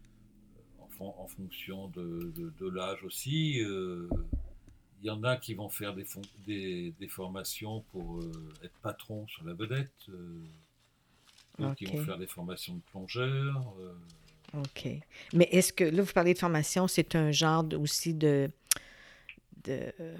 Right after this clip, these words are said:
Speaker 2: comment on dirait, c'est, c'est un aspect positif où vous pouvez continuer à développer,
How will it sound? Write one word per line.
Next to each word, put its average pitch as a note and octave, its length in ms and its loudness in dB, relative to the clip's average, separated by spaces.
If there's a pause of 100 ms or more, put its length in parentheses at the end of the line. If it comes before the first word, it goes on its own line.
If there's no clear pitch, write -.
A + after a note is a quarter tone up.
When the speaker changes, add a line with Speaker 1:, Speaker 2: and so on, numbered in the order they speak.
Speaker 2:
comment D3 200 -2
on C#3+ 60 -4
dirait, C#3 320 -4
c'est, - 200 -6
c'est C#3 600 0
un D#3 200 4
aspect D3+ 280 4
positif E3+ 760 6
où F3 140 6
vous D3+ 120 0
pouvez D3+ 320 2
continuer E3 640 4
à D3 60 6
développer, D3+ 840 6